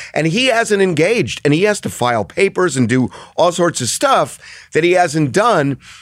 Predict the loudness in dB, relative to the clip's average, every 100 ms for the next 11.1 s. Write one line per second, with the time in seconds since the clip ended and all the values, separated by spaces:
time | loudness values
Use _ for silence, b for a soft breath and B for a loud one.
0 | B -6 -2 0 0 2 0 0 -2 0
1 | 0 2 2 0 0 -2 -2 -4 -2 -2
2 | 0 -4 0 -2 0 -4 -6 -14 B B
3 | B -2 0 0 -2 0 2 2 -2 -6
4 | -4 0 0 0 0 2 4 4 2 0
5 | -2 -2 -4 -2 0 0 0 0 0 0
6 | -2 0 2 0 -4 B B B -2 0
7 | 0 0 0 2 2 0 -4 -2 -2 0
8 | 0 -2 -4 B B -2 0 2 0 -4
9 | -2 0 2 2 2 0 0 0 2 0
10 | 2 0 0 0 0 2 0 0 0 0
11 | 0